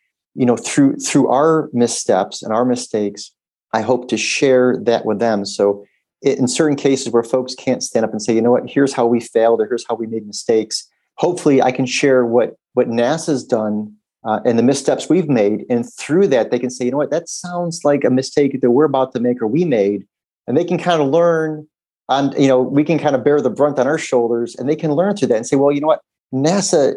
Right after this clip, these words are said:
said they made that mistake, you know, this, and this certain mission. And it sounds like we're, what we're doing, we're working down that same path.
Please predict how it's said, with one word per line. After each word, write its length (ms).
said 280
they 120
made 200
that 160
mistake, 440
you 120
know, 120
this, 200
and 120
this 140
certain 300
mission. 480
And 100
it 60
sounds 340
like 140
we're, 220
what 180
we're 140
doing, 160
we're 160
working 160
down 120
that 140
same 320
path. 420